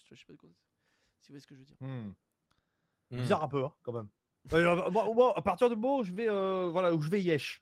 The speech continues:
Speaker 2: tu vois. Je veux dire, a priori, c'est ce qui s'est passé dans les heures précédentes, voire la journée. Donc pourquoi le chewing-gum, lui, il passerait à travers les mailles du filet ?
Speaker 1: Mais oui, non, mais c'est
Speaker 2: <laughs> Tu
Speaker 1: ça.
Speaker 2: vois ?
Speaker 1: C'est ça. Bon,
Speaker 3: Et puis, tu,
Speaker 1: après
Speaker 3: si tu craches le chewing-gum,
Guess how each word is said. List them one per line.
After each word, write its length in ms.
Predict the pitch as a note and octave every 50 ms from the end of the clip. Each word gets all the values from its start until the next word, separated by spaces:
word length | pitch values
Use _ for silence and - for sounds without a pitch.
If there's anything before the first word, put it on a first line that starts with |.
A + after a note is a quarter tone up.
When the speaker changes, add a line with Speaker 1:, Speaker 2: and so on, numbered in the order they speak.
| _
Speaker 2:
tu 100 | _ -
vois. 120 | A2+ G#2 - _ _ _ _ _ _ _ _
Je 80 | -
veux 40 | B2+
dire, 60 | C3
a 40 | C3+
priori, 340 | - C#3+ D3+ D3+ E3 A#3 A3
c'est 120 | G3 F#3
ce 60 | - -
qui 120 | - E3+
s'est 140 | - F#3+ -
passé 320 | - E3 D3+ - - A#3+
dans 80 | G3+ F3
les 180 | E3+ E3 C#3+ E3+
heures 80 | -
précédentes, 480 | - - - D#3+ - E3 D#3 G3+ A3 F3+
voire 220 | D3+ F3+ F#3 E3+
la 60 | D#3 C#3
journée. 340 | B2+ D3+ - E3+ F#3 E3+ - _ _ _ _ _
Donc 80 | B2+ - -
pourquoi 220 | - B2+ B2+ E3+ E3+
le 40 | -
chewing-gum, 360 | G#3 D#3+ C#3 C#3+ E3 D3+ C#3
lui, 160 | D#3 F#3+ - -
il 60 | F3 -
passerait 380 | - G3+ F3+ - - - - E3+
à 40 | D#3
travers 320 | - C#3 D#3 D#3 E3+ D3+
les 80 | D3+ D#3
mailles 140 | D3 C#3+ C#3
du 100 | C3+ B2+
filet ? 260 | - C#3+ D3+ D3+ F#3 - -
Speaker 1:
Mais 100 | A3 C#4+ F4
oui, 180 | F#4+ E4 G#3+ E3 - -
non, 80 | E3+
mais 80 | F#3+ G3
c'est 40 | F#3+
Speaker 2:
<laughs> 20 |
Tu 60 | G3+ G3+
Speaker 1:
ça. 80 | A#3
Speaker 2:
vois ? 160 | F#3+ D#3+ - _ _ _ _ _ _ _ _ _ _ _
Speaker 1:
C'est 80 | - A#2+
ça. 140 | - - _ _ _ _ _ _ _ _ _ _ _ _ _ _ _ _ _ _ _ - - - _ _ _ _ -
Bon, 160 | D#3+ E3+ D#3 - -
Speaker 3:
Et 60 | C#3
puis, 120 | C3 D3+
tu, 60 | C#3+ D3
Speaker 1:
après 140 | - -
Speaker 3:
si 160 | - - D3+ D3
tu 160 | - C#3+ A#2+
craches 360 | - - - F#3 F#3+ - -
le 80 | F#3 E3+
chewing-gum, 580 | - - F3+ E3 D#3+ E3 F3 F#3+ G#3 A3 B3+